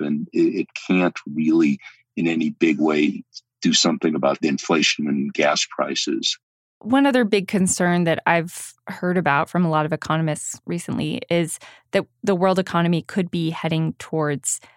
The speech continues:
Speaker 2: stagflation. I wonder if you could explain, what is stagflation? How is it different from a, a recession?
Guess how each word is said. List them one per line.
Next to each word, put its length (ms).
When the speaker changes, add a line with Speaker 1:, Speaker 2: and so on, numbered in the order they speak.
Speaker 2:
stagflation. 1080
I 60
wonder 280
if 240
you 60
could 160
explain, 480
what 180
is 160
stagflation? 920
How 160
is 100
it 80
different 480
from 140
a, 140
a 80
recession? 800